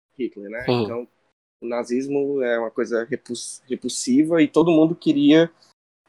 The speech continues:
Speaker 1: é... é, ter a chance que o Tarantino teve de recriar isso e, e dar um, um final diferente, né? Então ele fez essa,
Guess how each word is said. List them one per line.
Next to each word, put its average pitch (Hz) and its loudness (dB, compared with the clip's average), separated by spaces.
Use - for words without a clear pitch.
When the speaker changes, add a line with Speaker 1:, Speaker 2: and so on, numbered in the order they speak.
Speaker 1:
é... 113 6
é, - -14
ter 143 8
a 160 8
chance 151 -4
que 156 -14
o - -12
Tarantino 151 -8
teve 151 -4
de 139 -10
recriar 151 2
isso 160 -4
e, 160 -8
e 143 -4
dar 147 6
um, 139 -2
um 139 -6
final 139 2
diferente, 143 0
né? 113 -10
Então 123 -14
ele 127 -10
fez 127 -8
essa, 123 -10